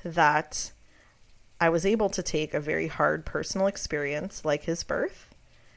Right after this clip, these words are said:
and turn it into what I think has been really positive, and it has helped the women I've served, uh, the ones that have needed breaths.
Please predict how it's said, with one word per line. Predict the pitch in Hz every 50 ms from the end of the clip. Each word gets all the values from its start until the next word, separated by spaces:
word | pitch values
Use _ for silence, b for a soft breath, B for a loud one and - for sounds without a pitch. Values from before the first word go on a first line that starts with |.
| b b b b b b b - -
and | 220 220 220 214 214 214 214 214 220 - - -
turn | - - - 226 226 220
it | 214 196 185
into | 180 175 185 180 - - - - 165 156 151 151 151 151 151 151 160 170 - - - b b b b b -
what | - 185 185
I | 185 180
think | - - - 370 330 254 226 226 -
has | - - - 175 165 156 151 170 165 165 - -
been | - 165 160 160
really | 160 165 165 160 160 160
positive, | 151 - - - 131 135 - 151 147 131 151 170 - -
and | - 160 160
it | 151 156
has | - - 151 147 -
helped | - 151 147 156 - - - - b b b b b b -
the | - 175
women | 175 175 180 190
I've | 196 196 196
served, | - - 311 339 190 180 180 160 -
uh, | - 151 151 147 151 151
the | 156 170
ones | 170 180 190 196 185
that | 202 185 175
have | 185 180 185 180
needed | 175 165 147 143 143 139 - -
breaths. | - 76 73 - - - - - -